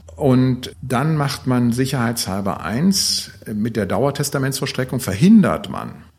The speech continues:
dass das Kind auf das Vermögen zugreifen kann.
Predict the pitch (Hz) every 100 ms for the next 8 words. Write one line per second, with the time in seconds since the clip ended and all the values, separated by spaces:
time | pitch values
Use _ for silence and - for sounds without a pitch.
0 | - 117 117 - 110 - - 147 180 -
1 | 113 - 113 117 107 110 104 98 - 202
2 | 107 57 58 - 67 - 90 226